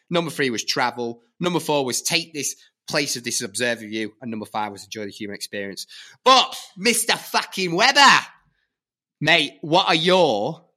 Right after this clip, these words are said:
top five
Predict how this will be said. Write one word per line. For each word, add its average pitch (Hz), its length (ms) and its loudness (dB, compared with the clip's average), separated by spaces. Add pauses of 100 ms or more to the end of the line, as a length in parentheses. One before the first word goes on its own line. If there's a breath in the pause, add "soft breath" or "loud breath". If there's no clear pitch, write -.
(480)
top - 540 0 (500)
five 160 640 0